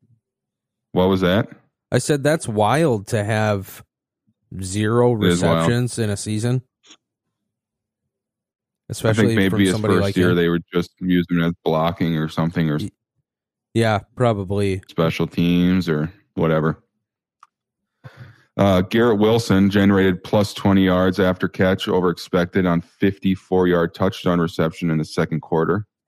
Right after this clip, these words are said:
Speaker 1: Elijah Moore earned plus twenty-two yards after catch over expectation on a forty-two yard reception. Uh, Zach Wilson should be just cut and be a grocery store manager from now on, I think.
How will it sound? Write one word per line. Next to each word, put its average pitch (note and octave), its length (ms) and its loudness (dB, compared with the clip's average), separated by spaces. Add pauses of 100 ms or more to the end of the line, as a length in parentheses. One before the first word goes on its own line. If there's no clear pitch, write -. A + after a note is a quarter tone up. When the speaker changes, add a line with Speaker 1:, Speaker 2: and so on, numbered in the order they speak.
Speaker 1:
Elijah F2+ 400 2
Moore F#2+ 340 0
earned E2+ 380 0
plus F2 320 -4
twenty-two F#2 500 -2
yards E2 380 0
after D#2+ 320 -4
catch E2 400 -2
over D2+ 240 0
expectation D#2+ 720 -4 (480)
on F#2+ 100 2
a E2 60 0
forty-two F#2 540 0
yard D#2 300 0
reception. B1+ 600 -6 (1120)
Uh, D#2 460 -2 (420)
Zach F#2 300 0
Wilson G2 580 0 (480)
should F2 320 -2
be D#2+ 300 2
just - 360 -4
cut E2+ 420 -2
and E2 180 0
be D#2+ 100 2
a D#2+ 60 2
grocery E2 420 -2
store D2 240 -4
manager D2 420 -4
from D2+ 240 -4
now D#2+ 180 2
on, D#2 180 0
I D2+ 80 -2
think. D2 320 -6